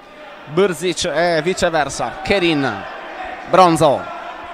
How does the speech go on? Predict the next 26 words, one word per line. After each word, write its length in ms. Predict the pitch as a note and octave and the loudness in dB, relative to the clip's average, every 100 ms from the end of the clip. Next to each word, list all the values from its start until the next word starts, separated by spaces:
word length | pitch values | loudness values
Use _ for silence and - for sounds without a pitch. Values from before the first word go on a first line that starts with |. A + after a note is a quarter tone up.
| - - - - - - - | -16 -16 -14 -12 -14 -14 -8
Kerin, 540 | - F#3+ F3 D#3+ D3+ A#2 | 0 2 2 2 0 -2
Sassari 400 | - C#3+ C3+ C#3+ | -4 -4 -6 -2
che 100 | D3 | 2
ha 240 | D#3 C#3 | 4 4
iniziato 640 | D#3 F3+ E3+ F3+ F#3 F3 - | 2 -2 -2 0 2 2 0
con, 200 | E3+ E3+ | -2 -2
eh, 300 | E3+ E3 D3+ - - | 0 2 0 -4 -10
una 220 | D3+ F3 | -2 0
palla 260 | E3+ F#3 E3+ | 4 4 2
persa, 380 | F3 E3+ - D3 | 4 2 2 -2
Brzic 500 | E3+ F3+ D#3+ D3+ E3+ | 0 -2 -4 -6 -4
costretto 480 | D#3+ - G3 E3+ E3 | -4 -4 -8 -6 -2
ad 80 | |
arretrare 460 | D#3+ D#3 D#3+ F#3 F3+ | 0 0 0 0 0
il 100 | D#3 | 0
proprio 420 | - G#3 F#3 E3+ | 2 4 4 0
raggio 260 | E3+ F#3 E3+ | 2 2 2
d'azione 360 | E3+ F#3+ F#3 | -2 -2 -2
per 160 | E3 E3 | -2 -4
controllare 500 | - F3 E3 F3+ F#3+ | -4 -2 0 2 2
questo 260 | F#3 E3+ E3+ | 2 -2 -2
pallone, 340 | E3 E3 D#3 | -2 -2 -2
lavora 320 | D3 D3+ G3 | -2 0 0
per 140 | F3+ F3 | -2 -2
lui 160 | G3 | 0
Alilkovic, 580 | F#3 F3+ D3+ D#3+ D#3 C#3+ | 0 0 -2 -4 -2 -8